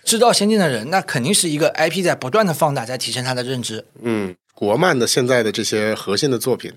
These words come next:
Speaker 2: 未来的这个商业拓展空间是怎么样的？
Speaker 1: 我个人认为啊，头部的国漫就还是比较大。你看像，包括像那个《斗罗》《斗破》等等，其实都已经拍到四百多集、五百多集。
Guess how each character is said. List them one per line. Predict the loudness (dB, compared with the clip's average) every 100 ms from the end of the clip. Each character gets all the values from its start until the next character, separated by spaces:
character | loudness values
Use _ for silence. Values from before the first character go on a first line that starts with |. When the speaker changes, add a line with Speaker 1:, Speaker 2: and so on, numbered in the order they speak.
| 0
Speaker 2:
未 | 2
来 | 2 0
的 |
这 | -2 -2
个 | -4 -6
商 | -2 -2
业 |
拓 | -2 -4 -8
展 | -8
空 | -14 -10 -6
间 | -4 -6
是 | -6 -10
怎 | -12
么 | -18
样 | -20 -20 -20
的？ | _ _ -8
Speaker 1:
我 | -6
个 | -4 -2 -2
人 |
认 | -2 -2
为 | -4
啊， | -6 -10 -12 _
头 | -10 -10
部 | -6
的 | -4
国 | -4 -8
漫 | -8 -8 -8 -12
就 | -12
还 | -8 -6 -4
是 | -6
比 | -4
较 | -6 -6
大。 | -10
你 | -14
看 | -10 -6
像， | -6
包 | -4 -4
括 | -4
像 | -6 -6
那 | -6
个 | -8
《斗 | -4 -6
罗》 | -6
《斗 | -6 -6
破》 | -4 -6
等 | -6 -8
等， | -4 -4 -6 -20 -6
其 | -2
实 | -2
都 | -2 -4
已 |
经 | -4
拍 | -4 0
到 | 2 2
四 | 0 0
百 | -2
多 | -4 -10
集、 | -10 -14
五 | -6
百 | -4 -4
多 | -6 -8
集。 | -10